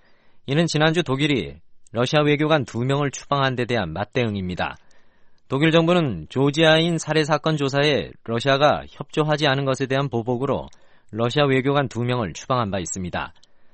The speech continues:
독일 베를린에서 피살된 조지아인은 체첸 무장투쟁에 관여했던 것으로 알려졌고,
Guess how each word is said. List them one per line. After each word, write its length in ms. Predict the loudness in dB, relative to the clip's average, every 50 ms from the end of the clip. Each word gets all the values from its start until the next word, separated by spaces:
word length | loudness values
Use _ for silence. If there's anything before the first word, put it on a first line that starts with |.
| -20 -20 -20 -20 -20 -20 _ -8 -4
독일 220 | -2 0 0 0
베를린에서 760 | 2 2 0 2 2 2 2 2 2 4 4 2 4 2 0 -2 -2
피살된 540 | -8 -4 0 0 0 2 2 0 0 0
조지아인은 840 | 0 0 -2 0 2 2 2 2 2 0 0 -2 -2 -4 -6 -10 -12 -18 -20 -20 -10
체첸 480 | -8 -8 -4 -2 -2 -2 -2 -4 -6 -6
무장투쟁에 880 | -6 -2 0 0 0 0 -4 -6 -8 -6 -4 -2 0 0 -2 -2 -4 -6
관여했던 640 | -6 -4 -4 -2 0 -2 -2 -4 -4 -4 -4 -2
것으로 260 | -2 -2 0 2 2
알려졌고, 640 | 2 2 2 0 -2 -2 -4 -4 -4 -4 -4 -4